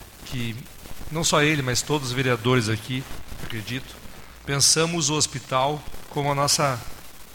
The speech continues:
casa. Eu gosto de dizer que o hospital é o pulmão de Esteio. Se o hospital respira bem, toda a cidade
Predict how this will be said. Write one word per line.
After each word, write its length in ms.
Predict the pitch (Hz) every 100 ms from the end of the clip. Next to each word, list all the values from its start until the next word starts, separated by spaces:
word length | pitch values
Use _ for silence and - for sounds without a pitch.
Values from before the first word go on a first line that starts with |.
| - -
casa. 440 | 147 139 120 101 95 - - - - - - - - -
Eu 80 | 127
gosto 280 | 127 131 -
de 40 |
dizer 260 | 110 135 143
que 80 | 143
o 40 |
hospital 400 | - 135 131 135
é 40 | 147
o 80 |
pulmão 400 | 139 151 143 147
de 80 | 147
Esteio. 340 | - 135 123 104
Se 300 | - 143 151
o 80 | - - - - -
hospital 500 | 147 - 139 - 143
respira 420 | 135 131 143 131
bem, 240 | 127 143 165 - - - - - - -
toda 200 | 147 143
a 40 |
cidade 500 | - 131 127 123